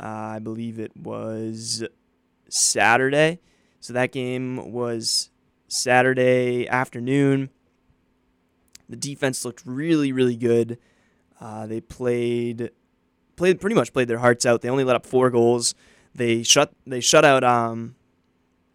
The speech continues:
Davidson in the first half. Completely shut them out, like, eight nothing. Uh, so Lauren Hiller was fantastic in goal.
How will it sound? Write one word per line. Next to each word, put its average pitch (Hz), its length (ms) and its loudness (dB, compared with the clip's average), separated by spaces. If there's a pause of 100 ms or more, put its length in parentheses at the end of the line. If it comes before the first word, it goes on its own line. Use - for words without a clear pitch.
(300)
Davidson 113 760 -8
in 120 640 -6
the - 60 -20
first 117 300 -4
half. 113 380 -4
Completely 147 320 -4
shut 131 180 0
them 123 100 -10
out, 117 160 -4
like, 113 160 -12
eight 139 200 2
nothing. 120 380 -4 (760)
Uh, 113 480 -4
so 123 480 4 (720)
Lauren 143 280 6
Hiller 135 340 6 (180)
was 123 240 -4
fantastic 123 640 2
in 123 180 -6
goal. 120 460 4